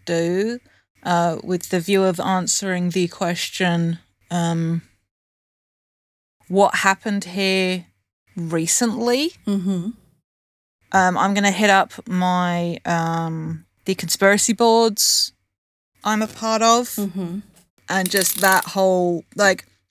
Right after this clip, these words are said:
Speaker 1: there is definitely a Radio Free Thought server, um, somewhere, not server, message board
Speaker 2: Mm-hmm.
Speaker 1: somewhere, and just, like, see what people have been talking about. Um,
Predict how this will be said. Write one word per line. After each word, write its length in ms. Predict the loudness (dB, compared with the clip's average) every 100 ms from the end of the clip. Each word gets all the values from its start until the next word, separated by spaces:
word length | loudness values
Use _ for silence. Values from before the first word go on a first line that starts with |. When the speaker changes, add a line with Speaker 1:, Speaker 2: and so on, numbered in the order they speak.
| _ _ _ 2
Speaker 1:
there 140 | 4
is 100 | 4
definitely 560 | 4 2 2 -6 -2 0
a 60 | 0
Radio 460 | 0 0 2 0
Free 320 | 0 -6 -6
Thought 300 | -4 -6 -6
server, 580 | -2 0 0 2 0 -2 -6 _ _ _ _ -2
um, 540 | 2 4 2 0 -2 -4
somewhere, 420 | -2 0 0 -2
not 320 | -2 0 -2
server, 300 | -2 0 2
message 400 | 2 2 2 -2 0
board 280 | 0 2 0
Speaker 2:
Mm-hmm. 420 | 2 0 0 -4
Speaker 1:
somewhere, 680 | -4 -2 0 0 0 -2 -4 _ _ _ _ -16 -10 -4
and 200 | -2 0
just, 320 | 0 0 0
like, 420 | 0 0 -2 -12 -20 _ _ _ _ _ _
see 460 | -4 0 0 2 0
what 360 | 0 4 2 2
people 320 | -2 0 0
have 140 | 2
been 180 | 2 2
talking 480 | 2 0 0 0 0
about. 460 | 4 4 4 2 -4 _ _ _ _ _
Um, 680 | -2 2 2 2 -2 -4 -8